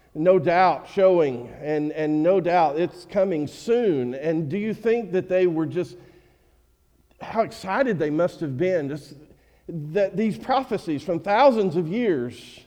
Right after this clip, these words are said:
suddenly is going to be fulfilled, that God has come and he's going to walk in our world. Of course, he's gonna crawl first.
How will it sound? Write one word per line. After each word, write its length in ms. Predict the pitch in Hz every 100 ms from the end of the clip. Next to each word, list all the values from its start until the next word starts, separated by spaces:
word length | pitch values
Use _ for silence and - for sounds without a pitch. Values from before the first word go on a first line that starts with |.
| _ _ _ _
suddenly 540 | - - 262 320 254 185
is 80 |
going 220 | 151 214 208
to 60 |
be 120 | 185
fulfilled, 680 | 208 208 - 311 196 123 113 - _ _ _ _ _ _ _ -
that 400 | 190 185 220 202
God 400 | 220 294 254 202
has 180 | 196 -
come 320 | 269 311 214
and 100 | 196
he's 100 | 170
going 200 | 240 233
to 80 | 202
walk 480 | 180 220 277 294
in 100 | 269
our 160 | 233 214
world. 560 | 196 269 208 139 123 113
Of 1040 | 107 _ _ _ _ _ _ _ _ _
course, 160 | - 120
he's 100 | 127
gonna 180 | 117 110
crawl 320 | - 143 113
first. 400 | - 113 101 -